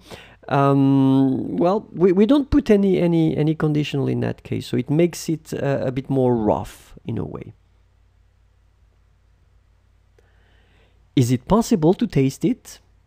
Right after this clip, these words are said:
C'est possible de goûter. C'est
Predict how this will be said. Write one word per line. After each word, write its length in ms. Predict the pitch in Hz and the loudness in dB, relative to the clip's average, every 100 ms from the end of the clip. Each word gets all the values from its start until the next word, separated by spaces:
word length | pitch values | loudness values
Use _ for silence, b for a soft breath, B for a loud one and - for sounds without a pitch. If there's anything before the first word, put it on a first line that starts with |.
| _ _ _ - | _ _ _ -10
C'est 220 | - 127 | -2 0
possible 540 | 120 101 - 151 220 208 | 0 -2 -2 -2 0 0
de 100 | 135 | 0
goûter. 460 | 120 107 110 202 240 _ _ _ _ - | -2 -2 -2 -2 -6 _ _ _ _ -14
C'est 460 | - - 110 160 | -6 -2 -2 -4